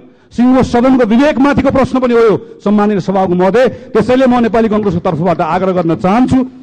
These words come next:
यो विषय गम्भीरतापूर्वक उठाएका छौँ। हामी यसको जवाफ सम्माननीय प्रधानमन्त्रीजीबाट चाहन्छौँ। सम्माननीय सभामुख महोदयलाई पनि मेरो अनुरोध छ, यो प्रश्नलाई यतिकै मर्न नदिउँ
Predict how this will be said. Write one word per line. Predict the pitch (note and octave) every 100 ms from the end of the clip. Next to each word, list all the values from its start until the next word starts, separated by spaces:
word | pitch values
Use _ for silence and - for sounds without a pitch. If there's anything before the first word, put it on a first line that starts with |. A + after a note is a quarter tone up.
| - - D3+
यो | B3
विषय | A#3 - A3+
गम्भीरतापूर्वक | F#3 A3+ C4+ B3+ B3+ C4 A#3+
उठाएका | F3 A3 A3
छौँ। | - A3+ G#3 - _ _
हामी | C3+ G#3
यसको | A3+ - -
जवाफ | C3+ F#3 A#3 B3 - - _
सम्माननीय | - G3 G3 G3
प्रधानमन्त्रीजीबाट | G3 F#3 F#3 F#3 F3 D#3+ D3+ -
चाहन्छौँ। | F#3 G3+ A3 G#3 - -
सम्माननीय | G3 G3+ G#3+ G#3+
सभामुख | - G3+ A3 G#3+
महोदयलाई | G#3 A#3 B3+ B3
पनि | A#3+ A3+ - - -
मेरो | F#3+ F#3+
अनुरोध | G3+ A3 B3+
छ, | B3+ A#3 - -
यो | - B3
प्रश्नलाई | B3+ A#3 A3+ A#3 A3+
यतिकै | A3 A3+
मर्न | G#3 A#3+ B3
नदिउँ | A#3+ B3+